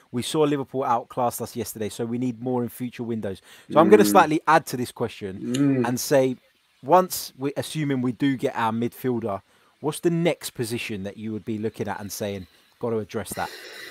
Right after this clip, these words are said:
Speaker 2: Oh, it's tough. It really is. I think,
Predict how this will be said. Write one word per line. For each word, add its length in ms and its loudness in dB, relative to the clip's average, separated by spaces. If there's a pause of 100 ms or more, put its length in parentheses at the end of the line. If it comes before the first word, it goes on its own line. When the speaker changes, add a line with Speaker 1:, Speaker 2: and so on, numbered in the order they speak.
(680)
Speaker 2:
Oh, 160 -18
it's 240 -4
tough. 480 2
It 60 0
really 320 8 (140)
is. 160 2
I 100 6
think, 480 6